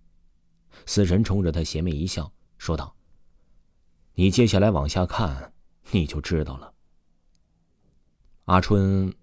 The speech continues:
忐忑不已，看到医生在病房里出出进进，还看到老婆和小三儿都来了。不过让他惊奇的是，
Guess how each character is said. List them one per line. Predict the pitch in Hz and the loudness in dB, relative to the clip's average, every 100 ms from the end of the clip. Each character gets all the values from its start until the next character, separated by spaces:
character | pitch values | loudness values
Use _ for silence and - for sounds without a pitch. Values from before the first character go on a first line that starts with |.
| _ | _
忐 | - 78 | -6 -4
忑 | 76 92 | -2 -4
不 | 82 80 | -2 -4
已， | 67 65 - _ _ _ _ _ | -4 -12 -16 _ _ _ _ _
看 | - 120 | -4 2
到 | 120 | 2
医 | 117 135 | 4 2
生 | 127 127 120 | 2 2 2
在 | 110 | 2
病 | 95 104 | 2 0
房 | 87 92 | 0 -2
里 | 80 | -2
出 | 76 - | -2 -2
出 | 110 110 110 | -2 0 0
进 | 113 98 | 0 -2
进， | 104 92 73 - - | 0 -2 -4 -10 -12
还 | - 92 | 0 0
看 | - 95 80 | 0 -2 -2
到 | 78 | -2
老 | 80 78 65 64 | -2 -2 -6 -6
婆 | 98 | -4
和 | 98 | -2
小 | 113 - | -4 -4
三 | 71 110 | -4 -2
儿 | |
都 | 104 156 170 | 0 0 0
来 | 69 69 | -2 -6
了。 | - - _ _ _ _ _ _ _ _ | -10 -12 _ _ _ _ _ _ _ _
不 | - 185 | 4 8
过 | 196 143 - - | 8 8 2 -4
让 | - 156 | 2 4
他 | 127 | 4
惊 | 123 185 | 2 2
奇 | 185 - 113 | 2 0 0
的 | 117 | 0
是， | - 113 92 80 76 71 | 0 0 2 0 -2 -6